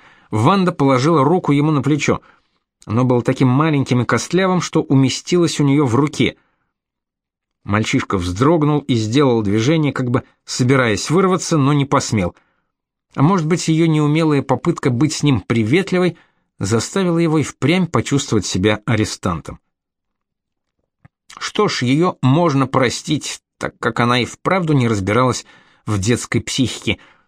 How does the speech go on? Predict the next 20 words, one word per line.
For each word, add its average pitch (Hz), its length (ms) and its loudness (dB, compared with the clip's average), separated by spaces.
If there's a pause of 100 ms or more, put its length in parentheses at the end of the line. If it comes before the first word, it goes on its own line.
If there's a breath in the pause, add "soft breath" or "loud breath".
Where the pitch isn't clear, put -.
(340 soft breath)
Даже 131 300 2
работа 135 320 0
в 117 40 0
детской 135 340 0
комнате 117 400 0
не 101 80 -2
помогла. 98 420 0 (1200 soft breath)
И 156 80 4
все 247 180 4
же 214 120 0
тот 175 220 0
факт, 208 300 -2
что - 220 0
она, 156 120 2
по 139 120 0
крайней 143 320 2
мере, 143 300 2
сумела 127 440 2
успокоить 180 760 -2
его, 190 300 0